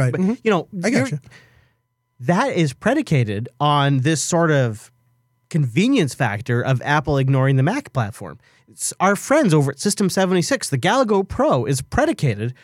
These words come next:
Speaker 2: on the Mac Pro missing the target.
Speaker 1: Mm-hmm.
Speaker 2: Our friends at
Speaker 1: MacBook Pro,
Speaker 2: Dell.
Speaker 1: yeah. Mm-hmm.
Speaker 2: Yeah, it, it is predicated, the X P S thirteen is
Speaker 1: Right.
Speaker 2: predicated on the fact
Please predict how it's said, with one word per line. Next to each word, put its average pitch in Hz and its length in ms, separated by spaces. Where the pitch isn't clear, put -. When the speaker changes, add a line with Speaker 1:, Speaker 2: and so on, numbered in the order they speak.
Speaker 2:
on 156 140
the 156 80
Mac 190 380
Pro 147 420
missing 175 560
the 170 80
target. 165 460
Speaker 1:
Mm-hmm. 139 160
Speaker 2:
Our 180 120
friends 220 380
at 185 100
Speaker 1:
MacBook 113 60
Pro, 220 100
Speaker 2:
Dell. 131 200
Speaker 1:
yeah. 117 140
Mm-hmm. 135 160
Speaker 2:
Yeah, 208 120
it, 185 240
it 196 220
is 165 160
predicated, 165 640
the 147 160
X 196 160
P 220 160
S 185 140
thirteen 151 560
is 131 160
Speaker 1:
Right. 131 100
Speaker 2:
predicated 147 480
on 139 160
the 135 80
fact 127 400